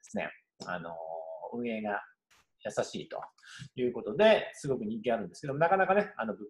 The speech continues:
件がないの、ないものですから、今回ですね、ちょっと弊社の方で、えー、抑えてます物件がありますので、こちらをご紹介したいと思います。えー、ダブルドラゴンのホテルワンオーワンという、そういうコンドミニアムになります。まず最初に、これ、まあ、いつも私の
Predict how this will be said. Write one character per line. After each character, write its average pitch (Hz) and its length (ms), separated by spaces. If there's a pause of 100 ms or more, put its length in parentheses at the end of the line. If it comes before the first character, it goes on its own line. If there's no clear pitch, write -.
件 107 160
が 101 200 (240)
な 135 200
い 104 160
の、 78 120 (320)
な 123 100
い 139 60
も 165 80
の 156 80
で 151 80
す - 60
か 170 80
ら、 180 120
今 208 180
回 190 140
で - 80
す - 100
ね、 175 220
ち 190 60
ょ - 20
っ 185 60
と - 80
弊 131 160
社 90 100
の 78 60
方 104 200
で、 151 280 (340)
え 123 220
ー、 - 60
抑 127 260
え 107 140
て - 200
ま 87 100
す - 160
物 80 120 (260)
件 87 160
が 90 80
あ 85 40
り 90 100
ま 85 100
す - 80
の 156 80
で、 185 100
こ 127 120
ち - 100
ら 110 180
を 101 60
ご 90 60
紹 80 60 (120)
介 76 100
し - 40
た - 80
い - 80
と - 60
思 - 100
い - 20
ま - 60
す。 - 180 (300)
え 147 140
ー、 139 40
ダ 151 80
ブ 175 80
ル 415 120
ド 415 100
ラ 156 100
ゴ 90 140
ン 78 160
の 139 160
ホ - 180
テ 165 140
ル 156 120
ワ 143 180
ン 156 120
オ 131 80
ー 127 60
ワ 135 100
ン 113 60 (100)
と - 60
い - 100
う、 - 40 (500)
そ 160 80
う 151 60
い 143 140
う 135 100
コ 117 100
ン 101 40
ド 90 60
ミ 80 80
ニ - 80
ア - 20
ム - 100
に - 40
な - 60
り - 60
ま 87 100
す。 - 340 (680)
ま 220 140
ず 196 120
最 185 180
初 196 140
に、 185 100
こ 214 80
れ、 208 80
ま 220 140
あ、 127 80
い 143 120
つ 127 140
も 80 140
私 - 320
の 95 280